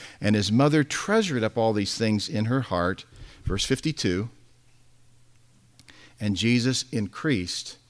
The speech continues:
in wisdom and stature and in favor with God and man.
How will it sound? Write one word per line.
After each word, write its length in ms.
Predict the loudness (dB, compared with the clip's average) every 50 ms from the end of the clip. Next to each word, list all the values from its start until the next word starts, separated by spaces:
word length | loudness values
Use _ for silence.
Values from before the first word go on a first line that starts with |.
| _ _ _ _ _ -20 _ _ _ _
in 220 | -6 -4 -4 -2 0
wisdom 520 | 2 2 0 0 -2 -4 -6 -6 -6 -10 -14 _ _ _ _ _ _ _ _ _ _ _ _ _ _ _ _ _ _ _ _ _ -20 _ _ _ _ _ _ _ _
and 120 | -6 -6 -4
stature 580 | 0 2 4 4 2 2 -2 -4 -4 -6 -6 -10 -16 -20 -20 -20 -20 -20 -20 -20 -20 -20 _ -20 -20 -20 -20 -20 -20 -20 -20 -20 -20 -20 -20 -20 -16 -8
and 180 | -6 -4 -4 -2
in 140 | -2 -4 -6
favor 560 | -6 -4 -2 0 0 0 -2 -4 -8 -10 -12 -16 _ _ _ _ _ _ _ _ _ _ _ _ _ _ _ _ _ _ _ _ _
with 240 | -4 -4 -4 -2 -2
God 480 | 0 2 2 2 2 0 -2 -4 -8 -12 -16 _ _ _ _ _ _ _ _ _ _ _ _ _ _ _ _ _ _ _ _ _ _ _ _ _ _ _ -4
and 160 | -2 -2 0
man. 280 | -2 -2 -4 -8 -12